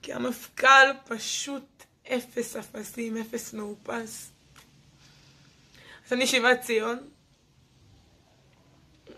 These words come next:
ואני בוכה, כי נעצרתי היום, פעם ראשונה בחיים שלי, למרות שיכלתי עוד הרבה פעמים, בעוון הליכה עם דגל ישראל.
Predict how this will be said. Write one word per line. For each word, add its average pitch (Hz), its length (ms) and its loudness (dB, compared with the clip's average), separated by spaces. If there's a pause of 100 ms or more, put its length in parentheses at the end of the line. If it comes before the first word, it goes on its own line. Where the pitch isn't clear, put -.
(160)
ואני 226 240 0
בוכה, 226 420 2 (760)
כי 240 120 -10
נעצרתי 233 680 4
היום, 208 440 -4
פעם 247 160 -8
ראשונה 247 340 -2
בחיים 220 400 -4
שלי, 214 400 -6 (460)
למרות 233 180 -6
שיכלתי 247 520 -2
עוד 220 200 -2 (240)
הרבה 233 260 0
פעמים, 233 560 0 (1700)
בעוון 233 480 6
הליכה 269 480 2
עם 277 140 0
דגל 277 300 0
ישראל. 247 680 -4